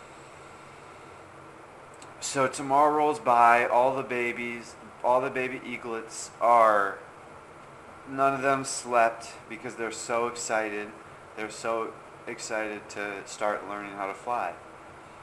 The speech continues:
And they fight over who gets to go first, and during the first lesson,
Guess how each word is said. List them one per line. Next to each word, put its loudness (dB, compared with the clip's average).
And 0
they -2
fight 2
over 2
who -10
gets -8
to -10
go -4
first, -10
and -2
during -2
the -6
first -4
lesson, 0